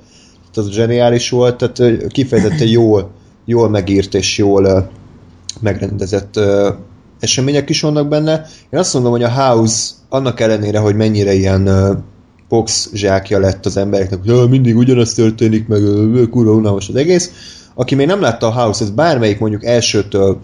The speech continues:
harmadik vagy negyedik évadig bármilyen random rész kiválaszt és megnézi, én biztos vagyok benne, hogy tetszeni fog neki,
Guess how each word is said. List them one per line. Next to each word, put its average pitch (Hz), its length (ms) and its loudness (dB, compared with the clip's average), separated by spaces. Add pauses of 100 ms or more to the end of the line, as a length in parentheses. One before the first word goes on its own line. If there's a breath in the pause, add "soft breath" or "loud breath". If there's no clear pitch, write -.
(140)
harmadik 104 360 0
vagy 95 100 -2
negyedik 101 300 -2
évadig 98 340 0
bármilyen 107 400 0
random 104 360 0
rész 95 220 0
kiválaszt 95 520 0
és - 140 -4
megnézi, 147 460 2
én 147 100 2
biztos 185 260 -4
vagyok 101 140 0
benne, 98 120 0
hogy 92 100 -4
tetszeni 95 400 -2
fog 92 180 -4
neki, 127 380 0